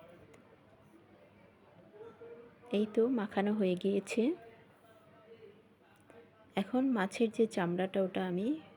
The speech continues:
বিছিয়ে মাছের পুরগুলো ভালোভাবে ভিতরে দিয়ে পুরা একটি আমান মাছ তৈরি করে ফেলব। ভালোভাবে চেপে চেপে দিতে হবে।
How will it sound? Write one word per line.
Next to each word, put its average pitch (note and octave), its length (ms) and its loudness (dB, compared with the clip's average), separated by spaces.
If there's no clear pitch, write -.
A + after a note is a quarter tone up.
বিছিয়ে F#3+ 480 0
মাছের F#3+ 380 2
পুরগুলো F#3+ 540 2
ভালোভাবে G3 640 4
ভিতরে G#3 380 6
দিয়ে G3 280 4
পুরা A#3 280 6
একটি - 240 -2
আমান F#3+ 320 2
মাছ G3 260 0
তৈরি F#3 240 4
করে G#3 220 2
ফেলব। G3+ 280 0
ভালোভাবে A3+ 480 4
চেপে G3 280 0
চেপে G3 260 -4
দিতে F#3+ 280 -2
হবে। F#3+ 240 0